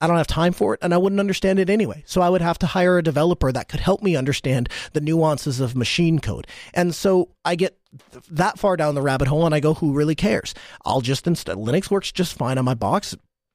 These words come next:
Has worked for a number of years. I'm not sure that,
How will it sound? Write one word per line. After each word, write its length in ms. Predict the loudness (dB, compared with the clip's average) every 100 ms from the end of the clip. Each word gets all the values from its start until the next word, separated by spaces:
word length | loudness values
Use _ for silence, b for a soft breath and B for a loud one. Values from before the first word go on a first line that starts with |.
| _ _ _ -6
Has 260 | 0 0 0
worked 260 | -2 -2
for 80 | -2
a 60 | 0
number 240 | 0 -2
of 80 | -2
years. 240 | 0 0
I'm 100 | 0
not 180 | -2 -2
sure 200 | 0 2
that, 220 | 0 -4